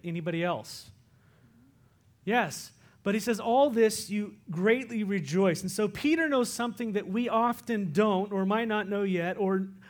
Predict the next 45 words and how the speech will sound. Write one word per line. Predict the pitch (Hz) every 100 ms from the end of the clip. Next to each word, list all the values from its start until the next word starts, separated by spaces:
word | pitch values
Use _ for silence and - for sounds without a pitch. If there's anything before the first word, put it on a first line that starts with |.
| -
know | 180 226 254
in | 220 214 208
our | 196 185
mind | 190 247 254 202
but | 196 190
not | 202 196
maybe | 196 190
know | 185 185
in | 185
practice, | 190 226 240 233 180 170 - - - -
that | 185 226
believer | 202 208 240 262 240
has | - - 226 247 220
a | 180 190
cause | 190 - 226 247 240 214
for | - 190
joy | 151 139 220 233 240
in | 208 180
the |
midst | 175 202 226 -
of | 190 175
resulting, | 170 165 214 214 208 214 214 208 - _
even | 226 269 214
as | 180 170
a | 165
result | 165 131 180 233 -
of | 160
the |
trials | - - 175 175
that | 156
they | 175
are | 165
going | 135 160 156
through. | 147 220 226 143 - - - _ -
And | 185
Peter | 254 285
says, | - 254 220 185 - 214
"In | 196
all | 202 240 285
of | 226 143
this | 170 165 -
you | 175
greatly | 131 185 226 220
rejoice." | 190 185 127 185 196 156 -
And | 170 165